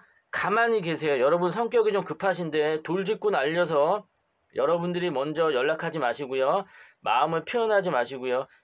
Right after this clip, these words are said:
자, 이분들이 운명의 수레바퀴고 태양이고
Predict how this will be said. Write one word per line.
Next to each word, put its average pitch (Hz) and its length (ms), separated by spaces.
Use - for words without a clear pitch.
자, - 260
이분들이 196 720
운명의 196 500
수레바퀴고 196 720
태양이고 202 720